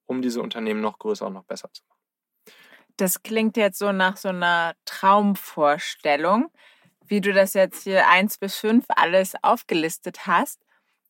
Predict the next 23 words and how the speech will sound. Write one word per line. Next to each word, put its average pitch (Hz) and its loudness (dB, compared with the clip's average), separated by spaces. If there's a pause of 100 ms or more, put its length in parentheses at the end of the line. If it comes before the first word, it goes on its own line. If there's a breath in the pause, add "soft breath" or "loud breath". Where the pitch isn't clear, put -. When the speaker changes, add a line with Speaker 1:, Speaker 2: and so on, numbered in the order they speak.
Speaker 2:
Aber 196 6
ich 190 -4
glaube, 220 6
in 240 4
vielen, 262 2 (840)
in 214 4
vielen 226 2
Fällen 226 2 (1200)
fängt 240 4
man 233 2
ja 214 2
nicht 220 -4
immer 220 2
von 214 -6
vorne 214 2
an 190 4
und 196 -4
startet 214 4
mit 202 -4
dem 196 -2
Produkt, 196 -4
das 190 -10
aufzubauen. 180 0